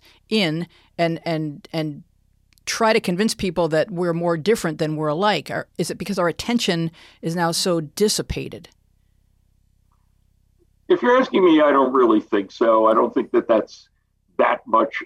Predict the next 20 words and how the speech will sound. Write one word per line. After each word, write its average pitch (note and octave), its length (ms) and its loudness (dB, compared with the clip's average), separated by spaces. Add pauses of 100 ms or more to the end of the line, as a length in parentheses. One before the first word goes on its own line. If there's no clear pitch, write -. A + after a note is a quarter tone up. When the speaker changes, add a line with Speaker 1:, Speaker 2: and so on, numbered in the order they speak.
Speaker 2:
of G#2+ 160 0
a G#2+ 80 2
player. A#2+ 720 2 (180)
Speaker 1:
Mm-hmm. G#3+ 260 -8 (200)
Speaker 2:
Um, A#2 480 2 (120)
because F3+ 460 2
let's A#3 220 0
face C3+ 260 2
it, G#2 140 0
the, A2+ 340 -4 (100)
the, A#2+ 280 -10 (280)
in D3+ 100 4
the F3+ 160 4
old F3 200 2
days D3 200 2
when C3+ 160 2
everybody B2+ 500 2
had B2 120 2
the A#2+ 100 4
same A#2+ 340 2